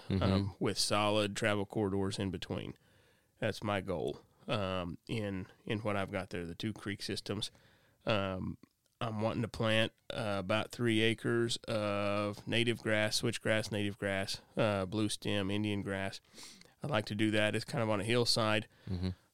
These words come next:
Speaker 2: Uh, I think I know exactly where the bucks will bed. Um, the way that is, I think they'll bed on, up on the top, um, oh, up the hill from the creek crossing. I think they'll bed up there on that top.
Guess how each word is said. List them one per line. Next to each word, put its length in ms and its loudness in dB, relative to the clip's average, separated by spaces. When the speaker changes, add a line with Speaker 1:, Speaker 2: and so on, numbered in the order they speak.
Speaker 2:
Uh, 320 2
I 100 0
think 300 4
I 80 8
know 180 6
exactly 400 6
where 160 6
the 60 4
bucks 280 0
will 140 2
bed. 400 6
Um, 360 0
the 120 -2
way 180 4
that 220 4
is, 200 2
I 80 -2
think 220 -4
they'll 140 -2
bed 240 0
on, 280 -2
up 160 -6
on 200 0
the 80 -2
top, 420 -2
um, 560 0
oh, 400 -4
up 100 -4
the 100 -2
hill 140 0
from 160 -8
the 60 -8
creek 220 -4
crossing. 480 -2
I 100 4
think 160 2
they'll 120 4
bed 200 4
up 120 0
there 160 2
on 100 2
that 160 0
top. 340 0